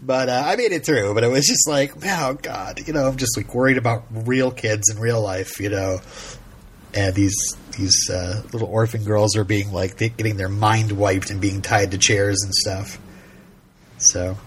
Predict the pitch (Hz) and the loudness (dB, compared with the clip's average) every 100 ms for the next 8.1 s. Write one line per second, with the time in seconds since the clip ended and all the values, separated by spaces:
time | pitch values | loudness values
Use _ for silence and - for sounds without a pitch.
0 | - - - - - - - 151 147 143 | -16 -12 -10 -10 -10 -10 -2 2 4 6
1 | 143 139 135 135 135 135 135 131 135 127 | 4 4 0 -2 -2 -2 -4 -4 -6 -10
2 | - _ - 135 151 160 147 147 139 135 | -16 _ 0 4 4 2 2 4 4 4
3 | 143 135 - 139 135 135 127 120 123 113 | 2 0 2 2 2 0 2 2 2 2
4 | - 131 131 135 139 135 135 127 113 113 | 2 4 6 6 4 2 0 0 0 -2
5 | 113 - 139 139 - - 143 151 - - | -4 0 2 4 2 0 -2 -2 -4 -16
6 | - - 113 113 123 120 - - 120 120 | -18 -6 0 2 4 4 2 2 0 0
7 | 123 117 107 113 113 123 117 117 120 117 | 0 0 0 0 -2 -2 -2 0 0 -2